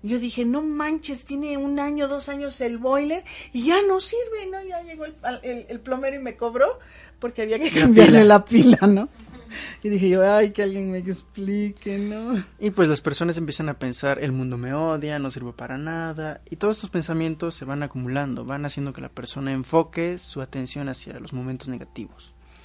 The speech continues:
Speaker 1: Ok.
Speaker 2: Entonces genera la depresión.
Speaker 1: Entonces, ok. Y bueno, obviamente no se da cuenta que está haciendo esto.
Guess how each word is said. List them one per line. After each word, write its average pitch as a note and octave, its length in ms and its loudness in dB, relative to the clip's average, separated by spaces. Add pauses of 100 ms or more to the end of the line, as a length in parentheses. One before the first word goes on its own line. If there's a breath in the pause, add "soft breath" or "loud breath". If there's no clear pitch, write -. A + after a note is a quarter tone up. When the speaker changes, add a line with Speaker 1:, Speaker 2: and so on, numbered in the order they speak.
(380 loud breath)
Speaker 1:
Ok. F3 340 -12 (360)
Speaker 2:
Entonces A#2+ 440 -12
genera C#3+ 280 -6
la D#3+ 80 -4
depresión. - 480 -16 (440 soft breath)
Speaker 1:
Entonces, G#3 840 -8 (260)
ok. F#3+ 260 -10 (680 soft breath)
Y C#4 100 -10
bueno, C#4 420 -4
obviamente B3+ 540 -8
no B3 120 -6
se A#3+ 200 -2
da A3+ 180 -4
cuenta A3+ 340 -2
que - 80 -10
está G3 220 -10
haciendo F3+ 360 -8
esto. - 340 -14